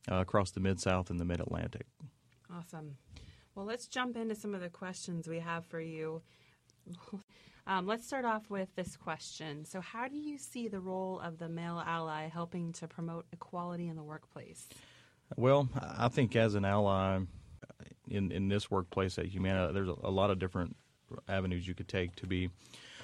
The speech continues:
Speaker 1: to promote, um, you know, gender equality and, and all those things that go along with that, uh, with the women's N R G. Um, first thing I think is just encourage and promote that this type of group and, and this type of resource is available for,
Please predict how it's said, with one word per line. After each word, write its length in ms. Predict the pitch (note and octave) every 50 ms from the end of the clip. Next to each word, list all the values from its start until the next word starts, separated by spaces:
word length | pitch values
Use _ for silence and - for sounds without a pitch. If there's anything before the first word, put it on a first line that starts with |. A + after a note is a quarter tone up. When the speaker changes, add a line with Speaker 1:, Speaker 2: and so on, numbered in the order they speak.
| - - - - - - -
Speaker 1:
to 100 | - A#2
promote, 460 | - A2 G#2 G#2 G#2+ G#2 G#2+ G#2+ - _ _ _
um, 240 | - F#2+ F#2+ F#2+ F#2
you 60 | F#2+
know, 140 | F#2+ F#2+ F#2 F2 - - - - G#2
gender 260 | G#2 G#2 F#2+ F2+ F2+
equality 600 | F2 F2+ - D3 C#3 C3+ B2 A#2+ A#2+ A#2 A2+ G#2+
and, 200 | G2+ G2+ G2 F#2+
and 120 | G2 G2+
all 80 | G2 G2
those 160 | G2+ F#2+ F#2
things 160 | - G2+ F2+
that 80 | F#2+ F#2+
go 80 | F#2+ G2
along 180 | G2+ G2 G2+
with 140 | F#2+ F#2 F2
that, 320 | G2 G#2+ A2 G#2+ G2 - F#2+ - - - - F#2+
uh, 80 | F#2+
with 80 | F#2+ G2
the 80 | G2
women's 320 | G2 G#2 G2+ G2+ G2 F#2 - - -
N 140 | - G2 G2+
R 140 | G2+ G2
G. 320 | F#2 F#2+ G#2 G#2 G2+ F#2+ F#2 - - - - - - - - - - _ - -
Um, 420 | G#2+ G#2+ G#2 G2+ G2+ G2 G2 F#2+ - - - - -
first 220 | - C3+ E3+ F3 -
thing 220 | A#2 G#2 G2+ G2
I 280 | D#2+ C2+ F2+ F2+ G2 G#2+
think 280 | - - A2 G2 - G2+
is 100 | G2 F#2
just 340 | G2+ G#2+ G#2 F#2+ - - - _ _
encourage 600 | - - G#2 G#2+ G2+ - A#2+ A2+ A2 G#2+ G2 G2
and 140 | G2 G2+ F#2
promote 600 | - G#2 F#2+ F#2+ A2 C3 C3 G#2+ F#2+ F#2 - - - - - -
that 220 | G2 F#2 F2+ -
this 220 | - G#2 G2 -
type 240 | - - G#2 G2 - F#2+
of 160 | F2 G2+ F#2+
group 320 | F#2+ G2+ G#2+ G#2 G2+ -
and, 200 | G2+ F2+ F2+ F2 - - - - - - - - - _ -
and 120 | G2+ G2
this 140 | F#2+ G#2 -
type 220 | - G#2 G2 -
of 120 | F#2 F2+ F#2
resource 420 | G2 G#2+ A#2 - G#2 F#2 F2+ F#2
is 100 | F#2+ F2
available 600 | F2+ F2 F2 F2+ F#2+ G#2+ A2 A2+ B2+ C3+ C3+ C3+ C3+ - - -
for, 500 | - - A#2 A2+ A2+ A2+ A2 A2 G#2+ F#2